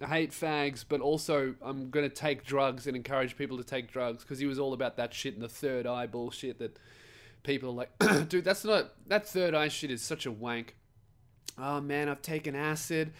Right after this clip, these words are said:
and I've become one with the universe and I've just taken so many hallucinogenics that I've become, I've just realized my potential and it's opened up my third eye because the something l-, node has been calcified and all that shit."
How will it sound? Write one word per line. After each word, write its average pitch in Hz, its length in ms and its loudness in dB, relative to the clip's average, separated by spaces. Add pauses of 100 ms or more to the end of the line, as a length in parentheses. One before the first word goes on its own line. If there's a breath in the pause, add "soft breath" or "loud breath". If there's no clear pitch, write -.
(220 loud breath)
and 143 140 0
I've 139 120 -4
become 151 440 -2
one 156 280 0
with 151 120 -2
the 139 80 -4
universe 156 600 0
and 143 80 -2
I've 135 100 -6
just 147 200 -6
taken 147 340 0 (240 loud breath)
so 175 380 0
many 160 300 0
hallucinogenics 151 920 0
that 143 120 -2
I've 143 160 0
become, 143 440 -4 (240 loud breath)
I've 135 160 -4
just 151 200 -6
realized 143 640 2
my 147 100 -2
potential 143 600 -4
and 131 140 -4
it's 131 200 -6
opened 156 400 0
up 147 180 0
my 127 140 -4
third 143 560 0
eye 131 440 -2 (320 loud breath)
because 143 360 -4
the 131 320 -2 (180)
something 143 720 -2 (180)
l-, 131 100 -4
node 139 500 0
has 120 160 -4
been 131 320 -2
calcified 135 760 -2
and 123 140 -2
all 127 140 2
that 123 220 -2
shit." - 460 -2